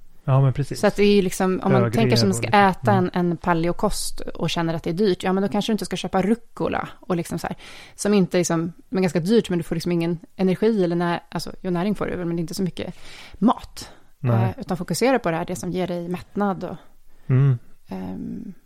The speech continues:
Speaker 2: då kan du göra soppor av det och så.
Speaker 1: Precis. Rotfrukt, me-, lite mera rotfrukter och lite mer animalier,
Speaker 2: Mm.
Speaker 1: eh, åt det hållet och inte så mycket, eh, sallader och,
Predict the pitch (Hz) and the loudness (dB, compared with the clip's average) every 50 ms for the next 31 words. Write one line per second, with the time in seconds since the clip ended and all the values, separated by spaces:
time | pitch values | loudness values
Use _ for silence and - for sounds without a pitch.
0 | - - - - 226 202 185 170 160 - - - - - - - - - - - | -14 -10 -6 -2 0 2 2 2 0 -2 -6 -10 -10 -10 -8 -8 -8 -8 -10 -10
1 | - - - - - - _ _ _ _ _ _ - - - - - 120 - 143 | -12 -12 -12 -14 -16 -18 _ _ _ _ _ _ -20 -20 -10 -6 -4 -4 -2 -2
2 | 120 104 104 - - - - - - - - - - - - - - - 117 120 | -4 -4 -4 -10 -14 -16 -18 -20 -20 -20 -20 -20 -20 -20 -20 -12 -6 -4 -2 0
3 | 139 123 - - - 139 143 127 - - - - 151 147 160 151 147 147 139 143 | 0 0 -2 -4 -2 0 0 0 0 -4 -6 0 2 2 2 4 2 0 2 2
4 | 143 139 135 139 131 143 139 120 - - - 139 127 - - 139 127 123 120 117 | 2 4 4 4 2 2 0 -2 -2 -4 -2 -2 -2 -2 0 -2 0 0 0 0
5 | - 127 120 113 113 117 117 117 120 131 135 135 127 120 117 113 113 110 - - | -2 0 0 0 2 2 2 2 2 2 2 2 2 2 2 0 0 -2 0 2
6 | 208 208 202 196 175 - - 120 117 117 117 - 131 - 147 139 123 113 120 110 | 2 4 4 2 0 -2 -4 -2 -2 -2 -2 -4 -2 0 2 4 4 4 2 2
7 | 107 110 - - 120 117 - 151 135 120 - - 135 - 135 123 113 - - 117 | 0 -2 -2 -2 -4 -4 0 0 0 0 0 -2 -4 -2 -2 -4 -4 -2 -4 -4
8 | 113 110 - - - - - - - - - - - - - - - - - - | -4 -4 -6 -6 -8 -10 -12 -12 -12 -14 -14 -14 -18 -18 -16 -16 -16 -16 -16 -18
9 | - - - - - 117 113 107 104 104 107 107 - - - - - - - - | -18 -18 -14 -8 -6 -6 -4 -4 -4 -6 -8 -10 -12 -14 -18 -16 -16 -10 -2 0
10 | 120 113 120 123 123 123 123 123 120 113 120 123 120 117 113 120 120 117 110 107 | 2 4 4 4 4 4 2 2 0 -2 -2 -6 -6 -6 -8 -8 -8 -8 -10 -10